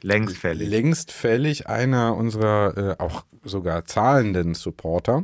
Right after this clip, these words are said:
Speaker 1: Hm.
Speaker 2: Immer dabei,
Speaker 1: Darf
Speaker 2: wenn's
Speaker 1: man das eigentlich datenschutzmäßig jetzt verraten?
Speaker 2: Twitter-,
Speaker 1: Ja,
Speaker 2: Twitter-Profile sind recht öffentlich,
Speaker 1: Nee, ja,
Speaker 2: ne?
Speaker 1: okay, ja. Nee, aber dass der auch Geld, ja, ist egal. Noch
Speaker 2: Mhm.
Speaker 1: konntest du es ja dann klagen. Ich klage im Moment nur, du wirst ja verklagt.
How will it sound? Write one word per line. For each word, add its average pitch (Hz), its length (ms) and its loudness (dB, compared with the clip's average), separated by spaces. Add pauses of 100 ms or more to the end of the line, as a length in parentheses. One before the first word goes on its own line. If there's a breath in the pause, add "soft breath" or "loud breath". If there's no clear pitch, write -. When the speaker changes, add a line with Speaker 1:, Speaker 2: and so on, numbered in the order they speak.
Speaker 1:
Hm. 78 380 -10 (580 loud breath)
Speaker 2:
Immer 156 320 6
dabei, 113 460 4
Speaker 1:
Darf 117 80 2
Speaker 2:
wenn's 113 80 -2
Speaker 1:
man 104 100 2
das 90 140 0
eigentlich 85 300 -6
datenschutzmäßig 92 960 -8
jetzt 92 220 -16
verraten? 85 540 -12 (1200)
Speaker 2:
Twitter-, - 320 -10
Speaker 1:
Ja, - 60 -14
Speaker 2:
Twitter-Profile 85 840 -4
sind 82 220 -8
recht 82 300 -6
öffentlich, 101 320 0
Speaker 1:
Nee, 92 40 -4
ja, 95 240 0
Speaker 2:
ne? 98 200 -10
Speaker 1:
okay, 87 300 -12 (100)
ja. 90 100 -14 (260)
Nee, 110 160 2
aber 101 160 2
dass 95 160 0
der 80 180 -4
auch - 100 -14
Geld, 95 180 -6 (260)
ja, 95 120 -6
ist - 200 -12
egal. - 240 -20 (880 loud breath)
Noch 101 200 -2
Speaker 2:
Mhm. 90 280 -8 (280)
Speaker 1:
konntest 98 260 -4
du 95 40 -6
es 85 100 -8
ja 87 80 -2
dann 85 260 -2 (100)
klagen. 98 400 0
Ich 110 140 -8
klage 117 300 2
im 131 60 -2
Moment 117 280 0
nur, 110 120 2
du 101 180 -4
wirst 104 240 0
ja 80 140 -4
verklagt. - 600 -14